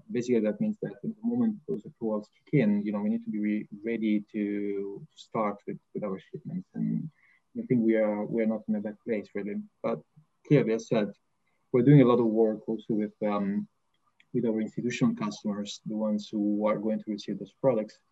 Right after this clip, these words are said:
because although the product won't be, um, ours firmly anymore, um, the, you know, incommensurable disproportion that exists at the moment between supply and demand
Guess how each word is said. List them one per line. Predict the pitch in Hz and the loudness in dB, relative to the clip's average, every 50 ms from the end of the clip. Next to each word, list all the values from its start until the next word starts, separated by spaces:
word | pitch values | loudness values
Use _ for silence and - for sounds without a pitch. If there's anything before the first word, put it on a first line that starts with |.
| _ _ _ _ _ _ _ _ _ _ - | _ _ _ _ _ _ _ _ _ _ -4
because | 117 113 120 113 110 107 104 104 104 - - - | -2 2 2 2 2 2 0 -2 -4 -8 -10 -6
although | - 113 113 120 120 | -2 0 0 2 2
the | 113 113 | 0 0
product | - 127 117 107 - 104 | 0 0 0 0 0 -4
won't | 101 110 120 120 117 113 110 | -2 0 2 4 4 4 4
be, | 110 107 107 107 104 104 107 110 - - - | 4 4 4 4 4 2 2 0 -4 -10 -10
um, | - 107 104 101 101 101 101 101 101 101 101 - - | -8 -8 -6 -6 -8 -8 -8 -8 -8 -8 -8 -2 2
ours | 131 139 131 117 - - - | 4 4 4 4 2 -2 -4
firmly | 113 107 107 107 107 104 104 107 107 | -2 0 2 2 2 0 0 -2 -2
anymore, | - 110 107 110 131 143 117 104 104 107 107 - - _ _ - | -4 -4 -2 0 0 2 2 2 2 0 -2 -6 -12 _ _ -12
um, | - - - - - - - - - - | -10 -10 -8 -8 -8 -8 -8 -10 -8 -4
the, | - 123 120 117 117 120 - - - - - - - - - - - _ _ _ _ _ _ _ _ _ | 0 2 2 2 2 0 -2 -6 -12 -18 -20 -20 -20 -20 -20 -20 -20 _ _ _ _ _ _ _ _ _
you | 143 131 | 0 2
know, | 120 110 113 - - - | 2 2 0 -2 -4 -4
incommensurable | 131 - - 131 139 156 165 165 160 127 117 113 113 113 113 117 - - | -2 2 4 6 8 10 8 8 8 6 6 6 6 6 4 2 -2 -4
disproportion | 120 123 - - - - - - 151 147 - - 113 104 | -6 -8 -8 -6 -6 -2 2 4 4 4 4 2 0 0
that | 107 107 | 0 0
exists | 104 104 - - 117 113 - - | -2 -4 -2 -2 -2 -2 -2 -4
at | 110 | -4
the | 107 | -2
moment | 113 120 117 110 107 104 | 0 2 2 2 0 0
between | 101 - 113 107 | -2 -4 -4 -6
supply | - - - - 123 117 117 | -6 -6 -6 -2 2 2 4
and | 113 110 110 | 4 2 2
demand | 110 107 107 110 127 147 156 | 0 0 -2 0 2 2 2